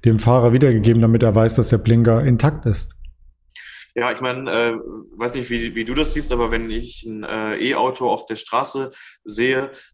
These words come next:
Speaker 2: ähm, beziehungsweise wenn man über die Straße, äh, geht und man sich vielleicht aufs Gehör verlässt,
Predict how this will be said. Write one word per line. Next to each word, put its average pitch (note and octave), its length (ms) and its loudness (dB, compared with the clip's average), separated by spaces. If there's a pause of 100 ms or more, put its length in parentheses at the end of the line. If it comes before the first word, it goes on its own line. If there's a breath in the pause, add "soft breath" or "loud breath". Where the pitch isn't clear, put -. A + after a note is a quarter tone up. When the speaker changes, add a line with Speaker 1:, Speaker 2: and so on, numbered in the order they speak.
(120)
Speaker 2:
ähm, A2 540 -8 (100)
beziehungsweise A2 540 -6
wenn G#2+ 80 -6
man G#2+ 100 -6
über G#2 180 -6
die G#2 80 -10
Straße, A2 600 -4
äh, G#2 160 -6
geht A#2+ 280 -4
und G#2+ 260 -14
man G#2 180 -6
sich G#2 160 -12
vielleicht A2 220 -6
aufs - 240 -10
Gehör A#2 280 -2
verlässt, - 680 -8